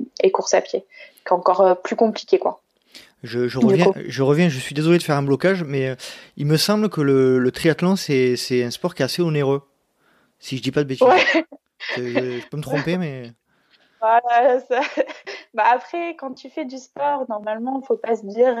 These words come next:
Speaker 1: euh, que t'as besoin de beaucoup d'équipement pour le faire. Mais, euh, mais oui, effectivement, quand tu commences à faire, euh, de la longue distance,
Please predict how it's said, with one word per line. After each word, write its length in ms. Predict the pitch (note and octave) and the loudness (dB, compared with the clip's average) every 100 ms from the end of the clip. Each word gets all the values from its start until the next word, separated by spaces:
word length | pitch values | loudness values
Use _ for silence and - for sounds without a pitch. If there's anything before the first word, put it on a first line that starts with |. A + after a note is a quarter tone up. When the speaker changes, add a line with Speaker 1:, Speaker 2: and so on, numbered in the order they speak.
| G#3+ | 2
Speaker 1:
euh, 440 | G3+ G3+ G3 G3 | 4 4 4 4
que 120 | - | 2
t'as 180 | G#3+ G#3 | 0 2
besoin 260 | G3 G#3 A3 | 2 -2 -2
de 60 | |
beaucoup 260 | G#3+ G3+ - | -2 -6 -4
d'équipement 420 | G#3 - - G#3 | -6 -6 -4 -4
pour 160 | G3 G#3 | 0 2
le 80 | G#3 | 2
faire. 200 | B3+ C4 - - | 2 -2 -4 -10
Mais, 200 | G#3+ G3+ | -2 2
euh, 260 | F#3+ F#3 F#3 F#3 - - - | 4 6 4 0 -14 -18 -2
mais 140 | G3 | 0
oui, 100 | G#3+ | 4
effectivement, 600 | A3+ G#3 F#3+ - A3+ A3 | 4 4 0 -4 -4 -2
quand 140 | G#3 F#3+ | 0 -2
tu 140 | - | -2
commences 320 | - G3 G3+ | -4 -4 0
à 80 | G3 | 0
faire, 180 | G3 G3 | 0 0
euh, 220 | G3 F#3 | 2 0
de 60 | F3+ | 2
la 140 | F#3 | 2
longue 200 | F3+ G3 | 2 0
distance, 480 | F#3+ - - A3+ - | -6 -6 0 0 0